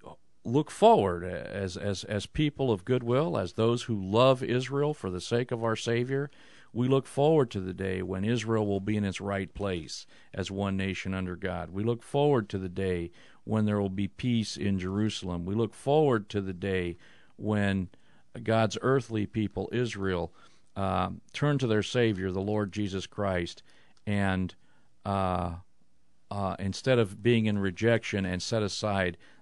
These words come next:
they're taken up by Him. But we also know that the Bible is every whit true, and that God does things exactly in His own time, and that day is not today.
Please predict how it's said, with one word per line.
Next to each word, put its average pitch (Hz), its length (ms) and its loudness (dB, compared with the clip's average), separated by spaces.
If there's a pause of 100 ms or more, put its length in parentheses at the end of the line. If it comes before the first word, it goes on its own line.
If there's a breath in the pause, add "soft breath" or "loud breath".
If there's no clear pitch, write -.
they're 104 200 2
taken 101 340 0
up 98 160 -2
by 92 160 -4
Him. 87 320 -4 (340 soft breath)
But 117 140 0
we 120 220 2
also 151 560 4
know 101 340 2
that 107 180 -4
the 101 80 -6
Bible 110 460 0
is 95 140 -2
every 110 260 2
whit 110 300 0
true, 117 420 4 (480 soft breath)
and 98 160 -4
that 92 120 -4
God 101 260 0
does 104 240 0
things 104 340 0
exactly 104 600 -2
in 98 60 0
His 92 180 -2
own 101 220 0
time, 101 480 -2 (380 loud breath)
and 95 180 -2
that 117 340 2
day 101 420 2
is 104 360 -4
not 87 440 -2 (540)
today. 104 720 2